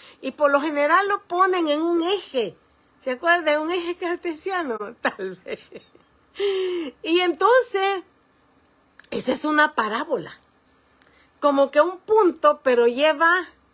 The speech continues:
para dos lugares. En geometría. Es una, es una,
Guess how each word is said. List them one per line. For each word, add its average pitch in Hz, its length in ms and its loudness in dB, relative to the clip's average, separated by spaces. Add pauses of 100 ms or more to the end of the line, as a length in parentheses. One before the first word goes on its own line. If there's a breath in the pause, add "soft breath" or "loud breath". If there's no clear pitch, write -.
(260)
para 226 240 0
dos 294 200 4
lugares. 359 680 0 (560)
En 381 260 0
geometría. 254 800 0 (2000 loud breath)
Es 220 200 -2
una, 294 440 2
es 269 200 -2
una, 311 380 2